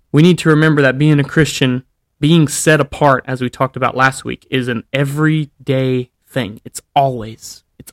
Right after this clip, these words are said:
always, it's always. What kind of Christians are we going to be? What kind of people are we going to be? You know, we've talked about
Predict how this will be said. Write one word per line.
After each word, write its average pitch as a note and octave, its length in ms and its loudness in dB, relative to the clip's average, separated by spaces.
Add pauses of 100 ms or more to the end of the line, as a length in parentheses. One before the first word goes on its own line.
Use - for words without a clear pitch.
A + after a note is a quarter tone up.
always, B2 500 -6
it's - 220 -20
always. A#2+ 560 -8 (1900)
What C#3 120 -8
kind E3+ 200 4
of C#3+ 80 0
Christians D#3 420 0
are C#3 80 4
we C#3 100 2
going C3+ 300 0
to B2 60 -2
be? A#2 220 -8 (1080)
What C#3+ 140 -6
kind E3 200 2
of C#3+ 100 -6
people E3+ 280 -2
are C#3+ 80 2
we C#3+ 120 -2
going C#3 220 0
to C3 60 -4
be? C3 100 0
You B2 160 -4
know, C3 120 0
we've C3 160 -2
talked E3 240 2
about D#3 300 0